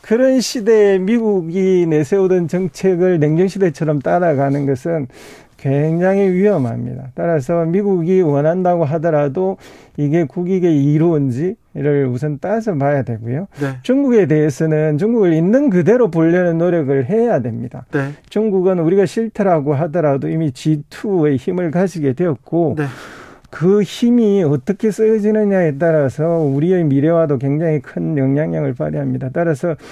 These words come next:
Speaker 1: 우리가 이게 미국이든 중국이든 혐오로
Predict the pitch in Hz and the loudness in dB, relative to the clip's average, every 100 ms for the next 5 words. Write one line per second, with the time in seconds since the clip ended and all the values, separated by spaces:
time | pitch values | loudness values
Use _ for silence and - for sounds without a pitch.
0 | - - - - 151 170 180 160 131 - | -20 -20 -20 -12 -4 0 2 2 0 -6
1 | - _ _ _ _ _ - 156 180 170 | -20 _ _ _ _ _ -2 2 4 4
2 | 240 240 170 147 143 - 180 175 156 123 | 4 2 2 2 0 -2 -4 -2 0 0
3 | 120 123 135 107 - - 285 294 294 254 | 0 -2 -2 -4 -6 0 2 4 4 4
4 | 214 190 175 | 4 4 0